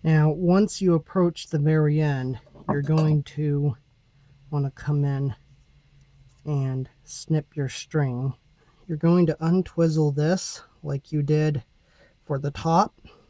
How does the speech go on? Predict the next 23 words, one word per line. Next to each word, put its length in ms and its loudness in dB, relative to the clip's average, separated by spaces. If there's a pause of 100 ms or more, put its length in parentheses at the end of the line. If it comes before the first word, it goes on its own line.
(500)
And 140 4
this 180 4
can 160 4
be 120 2
difficult 540 0
because 320 -4
you 60 0
have 280 0
to 100 -6
hold 480 -2
everything 680 -2
down 520 0
while 300 2
you're 160 -2
doing 380 0
it. 160 -14 (920)
Now 140 2
you'll 200 2
take 500 -2 (760)
one 520 4 (340)
strand, 840 -6 (1800)
any 260 2
strand, 640 -8